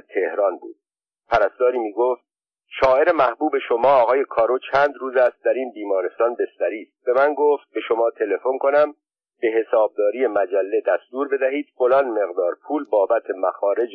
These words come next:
معالجهٔ ایشان به حسابداری بیمارستان بفرستید تا مرخص شوم.» جوابی نداشتم بدهم،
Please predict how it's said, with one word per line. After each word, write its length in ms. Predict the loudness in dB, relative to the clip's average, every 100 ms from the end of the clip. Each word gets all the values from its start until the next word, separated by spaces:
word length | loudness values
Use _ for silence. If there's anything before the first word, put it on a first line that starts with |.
| -6
معالجهٔ 580 | -2 -2 -4 -8 -8 -10
ایشان 400 | -10 -2 -2 0
به 80 |
حسابداری 720 | -4 -4 -4 -4 -2 -6 -4 -8
بیمارستان 640 | -8 -4 -4 -4 -4 -4
بفرستید 600 | -4 -4 -4 -4 -6 -6
تا 120 | 0 0
مرخص 460 | 0 -2 -2 -6 -6
شوم.» 240 | -10 -10 -16 _ _ _ _ _ _ _ _
جوابی 360 | 0 2 2 2
نداشتم 520 | 0 0 -2 -8 -16 -12
بدهم، 260 | -14 -14